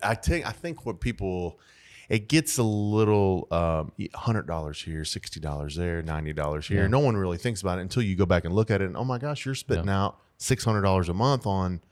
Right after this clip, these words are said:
Speaker 1: nonsense,
Speaker 2: Nonsense, yeah.
Speaker 1: which creates that income debt ratio that's not appealing.
Speaker 2: That's right. It goes lower.
Speaker 1: That's right.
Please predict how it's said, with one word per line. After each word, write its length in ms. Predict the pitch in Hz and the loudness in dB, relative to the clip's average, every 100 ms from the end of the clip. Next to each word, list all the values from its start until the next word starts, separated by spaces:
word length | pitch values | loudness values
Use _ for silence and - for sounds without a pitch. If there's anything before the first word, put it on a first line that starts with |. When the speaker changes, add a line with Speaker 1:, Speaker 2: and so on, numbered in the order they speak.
| _ - | _ -2
Speaker 1:
nonsense, 520 | 98 135 143 98 95 | 2 4 2 0 2
Speaker 2:
Nonsense, 540 | 90 87 87 82 85 87 | 2 2 0 -2 -4 -4
yeah. 140 | 85 | 0
Speaker 1:
which 500 | 113 117 - - - - | 2 2 2 -2 -6 -2
creates 440 | 131 113 110 - | 2 4 4 4
that 180 | 110 101 | 4 4
income 380 | 117 120 107 98 | 4 2 0 2
debt 200 | 127 - | 2 4
ratio 400 | 107 98 104 117 | 4 4 2 2
that's 180 | 117 113 | 2 2
not 300 | 104 104 - - | 0 0 -4 0
appealing. 420 | - 196 117 76 | 4 4 2 0
Speaker 2:
That's 160 | 92 - | -4 0
right. 160 | 87 85 | 0 0
It 60 | |
goes 180 | 92 87 | 0 0
lower. 380 | 90 92 87 90 | 2 2 0 0
Speaker 1:
That's 160 | 104 - | 0 0
right. 160 | 131 | -2